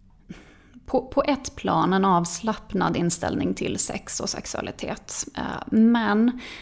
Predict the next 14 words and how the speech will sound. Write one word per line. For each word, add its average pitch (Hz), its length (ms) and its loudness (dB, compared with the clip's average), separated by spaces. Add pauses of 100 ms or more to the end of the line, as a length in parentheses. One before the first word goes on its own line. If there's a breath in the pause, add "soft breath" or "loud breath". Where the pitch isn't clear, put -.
(180 loud breath)
den 214 180 2
kommer 214 440 4
aldrig 196 540 0
riktigt 196 320 -4
fram 208 460 2
till 180 460 0 (500 loud breath)
intimitet. - 1200 2 (420 soft breath)
Och - 80 -4
den 196 140 2
kommer 190 560 2
verkligen 208 440 2
inte 185 200 2
fram 175 380 0
till 170 400 0